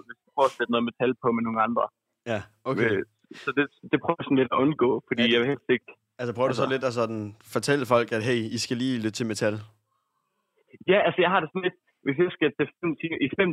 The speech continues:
Speaker 1: timer lytte til jeres musik og acceptere det, så synes jeg godt, at I kan lytte til fem minutter af mit metal. Altså, sådan, så prøver jeg sådan at argumentere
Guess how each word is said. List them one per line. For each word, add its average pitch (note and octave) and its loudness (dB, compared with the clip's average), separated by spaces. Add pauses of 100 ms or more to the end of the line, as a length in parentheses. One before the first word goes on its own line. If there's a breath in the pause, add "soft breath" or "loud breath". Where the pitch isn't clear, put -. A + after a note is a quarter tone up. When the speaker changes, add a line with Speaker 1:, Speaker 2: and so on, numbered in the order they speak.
(120)
Speaker 1:
timer E3+ 2 (120)
lytte D#3 0
til B2+ 0
jeres C3+ 2 (340)
musik - -4 (220)
og B2+ 4 (120)
acceptere - -10
det, B2 0
så D3 -10
synes C#3 -16
jeg C3 -2
godt, C#3 2
at C#3+ 0
I D3 -2
kan - -20
lytte - -6 (120)
til A#2 -4 (440)
fem F3 2
minutter A#2 2 (500)
af B2+ 2
mit C3+ 0
metal. G2+ -4 (100)
Altså, A#2+ -6
sådan, C3 0
så D#3 -2
prøver F3+ 4
jeg D#3 0
sådan C#3+ 0
at A#2+ 0
argumentere C3 0